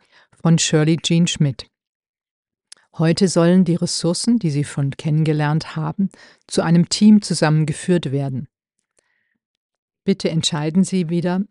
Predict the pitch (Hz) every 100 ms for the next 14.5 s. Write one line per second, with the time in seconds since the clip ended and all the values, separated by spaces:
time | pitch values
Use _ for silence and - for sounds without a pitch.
0 | _ 156 165 190 - 185 190 175 208 196
1 | 185 196 175 170 - 190 185 180 185 -
2 | 196 208 208 196 156 139 135 139 131 131
3 | - 190 - _ _ _ _ - - -
4 | 160 185 165 165 - 151 151 160 - 180
5 | 180 214 214 220 _ _ _ _ 156 156
6 | - 170 151 143 151 151 175 196 196 _
7 | _ _ _ - 170 170 151 156 156 143
8 | 147 - 147 143 175 170 202 214 - -
9 | _ _ _ _ _ - 165 185 196 -
10 | 139 151 151 139 131 135 127 135 139 -
11 | _ _ _ _ _ _ _ _ _ _
12 | _ _ - 208 226 220 - - 214 196
13 | 160 175 147 160 180 151 156 175 196 190
14 | 180 185 190 -